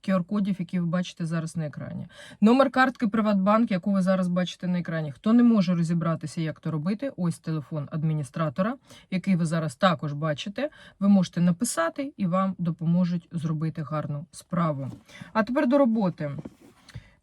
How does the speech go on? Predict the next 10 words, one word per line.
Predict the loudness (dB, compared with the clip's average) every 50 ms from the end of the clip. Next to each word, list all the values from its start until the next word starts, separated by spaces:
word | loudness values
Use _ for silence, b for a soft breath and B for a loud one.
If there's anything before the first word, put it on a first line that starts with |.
| _ _
Китай | 0 0 0 6 8 8 8 8 6 4
став | -2 -2 0 2 2 2 2 4
вирішальним | 2 2 2 0 -2 0 2 2 4 4 4 2 2
постачальником | 0 -2 -6 -6 -8 -6 -4 -2 0 0 -2 -2 -4 -4 -6 -6 -6 -10 _ _ -8
рашистської | -6 -4 -4 -4 -6 -6 -4 -2 -2 -2 -2 -6 -8 -6 -4 -2 -2 -2 -4 -4 -4
військової | -2 0 0 0 0 -2 -8 -12 _ -2 0 0 0 0 0 2 2
машини. | 2 0 0 -2 -2 -2 0 2 2 2 2 0 -4
Пекін | _ -8 -6 -4 -4 -6 -4
почав | -4 -4 -4 -4 -2 -4 -4 -4
постачати | -6 _ -8 -8 -6 -6 -8 -6 -6 -6 -4 -6 -8